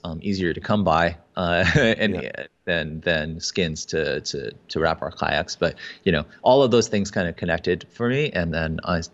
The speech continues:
Speaker 1: I began, uh, building so many kayaks and then teaching.
Speaker 2: Yeah.
Speaker 1: Uh,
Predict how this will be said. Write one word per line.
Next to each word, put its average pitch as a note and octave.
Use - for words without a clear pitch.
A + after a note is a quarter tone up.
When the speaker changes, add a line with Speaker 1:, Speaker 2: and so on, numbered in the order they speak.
Speaker 1:
I D#2
began, E2
uh, D#2
building F2+
so G2+
many F2
kayaks E2
and D#2+
then D2
teaching. E2+
Speaker 2:
Yeah. F2
Speaker 1:
Uh, D#2